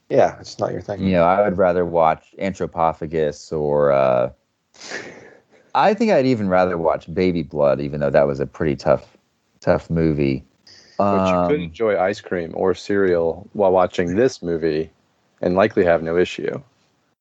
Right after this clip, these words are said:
Speaker 2: That's true. Nothing was very upsetting. Um, trying to think if there was anything else that I liked.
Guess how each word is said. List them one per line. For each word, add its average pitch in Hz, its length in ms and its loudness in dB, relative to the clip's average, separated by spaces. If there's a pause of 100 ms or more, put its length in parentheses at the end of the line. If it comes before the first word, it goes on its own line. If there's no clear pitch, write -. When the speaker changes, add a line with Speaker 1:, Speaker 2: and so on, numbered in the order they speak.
(300)
Speaker 2:
That's 170 420 2
true. 92 540 0 (100)
Nothing 180 640 2
was 107 200 0
very 92 340 4
upsetting. 76 720 0 (300)
Um, 76 720 0 (1120)
trying 196 240 -4
to 165 60 2
think 120 340 0
if 90 100 -10
there 87 140 6
was - 300 -2 (100)
anything 85 460 -2
else 80 320 2
that 73 120 2
I 69 400 2 (500)
liked. 80 760 0